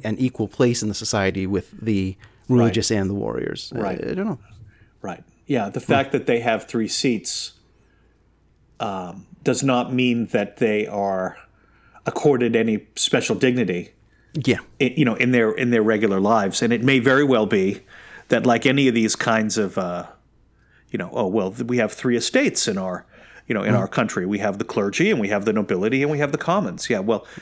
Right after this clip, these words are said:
Speaker 2: if ninety-six percent of the
Speaker 1: <laughs>
Speaker 2: Minbari population is worker caste,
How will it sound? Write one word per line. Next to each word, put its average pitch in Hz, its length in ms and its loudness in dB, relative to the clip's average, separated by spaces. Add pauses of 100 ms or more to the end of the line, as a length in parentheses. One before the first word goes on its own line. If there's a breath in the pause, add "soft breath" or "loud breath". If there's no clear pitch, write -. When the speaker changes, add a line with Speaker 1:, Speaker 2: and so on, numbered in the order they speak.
(240 loud breath)
Speaker 2:
if 143 180 0
ninety-six 156 680 2
percent 131 360 2
of 139 100 4
the 143 60 6
Speaker 1:
<laughs> 113 120 4
Speaker 2:
Minbari 127 360 4
population 120 840 2
is 113 220 0
worker 120 380 2
caste, - 560 -6